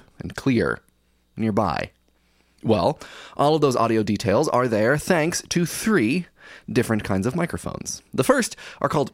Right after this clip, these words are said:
parabolic mics, and they're the easiest to spot.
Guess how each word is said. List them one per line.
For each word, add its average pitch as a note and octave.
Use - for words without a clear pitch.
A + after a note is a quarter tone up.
parabolic A2
mics, C2+
and G2+
they're G#2+
the A2
easiest C#3
to -
spot. -